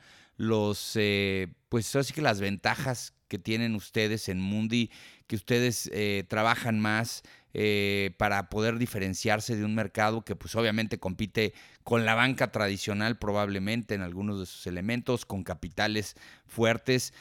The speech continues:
Eh, ustedes que emprendieron hace tres años una empresa y que están creciendo, ¿cuáles han visto que son sus diferenciadores? ¿Dónde agarran sus clientes y le dicen, "Sí, pues,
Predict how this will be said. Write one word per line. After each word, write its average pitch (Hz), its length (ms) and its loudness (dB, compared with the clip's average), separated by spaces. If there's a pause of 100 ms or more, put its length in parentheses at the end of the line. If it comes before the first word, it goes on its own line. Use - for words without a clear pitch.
(200)
Eh, 110 520 4
ustedes 120 560 0
que 98 360 0
emprendieron 113 800 2
hace 110 280 0
tres 117 420 0
años 107 340 -2
una 104 200 0
empresa 101 520 -2
y 92 140 -4
que - 160 -10
están 98 300 -2
creciendo, 107 720 -2 (320)
¿cuáles 139 360 4
han 135 240 4
visto 131 320 -2
que 110 120 -4
son 123 380 2
sus 117 260 -4
diferenciadores? 107 880 0
¿Dónde 120 440 2
agarran 117 300 -2
sus 101 160 -10
clientes 107 280 -6
y - 20 -6
le 104 80 -2
dicen, 104 200 -2
"Sí, 185 280 -4
pues, - 380 -6